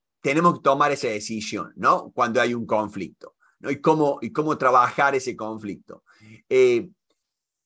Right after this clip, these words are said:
la clave del libro es que ese conflicto, yo me tengo que separar del conflicto.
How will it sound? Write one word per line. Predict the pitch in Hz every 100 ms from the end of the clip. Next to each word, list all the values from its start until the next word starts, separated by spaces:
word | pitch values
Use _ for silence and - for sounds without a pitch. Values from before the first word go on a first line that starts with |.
| _
la | 156
clave | 151 247 277 262
del | 190
libro | 165 202 277 220 -
es | 175 175
que | 170 156 156 _
ese | - 175 240
conflicto, | 180 156 139 151 175 - 247 208 - _ _ _ _ _
yo | 120 175
me | 202
tengo | 202 202
que | 165
separar | 156 147 - 139 175 190 160
del | 135
conflicto. | 95 110 110 110 87 - -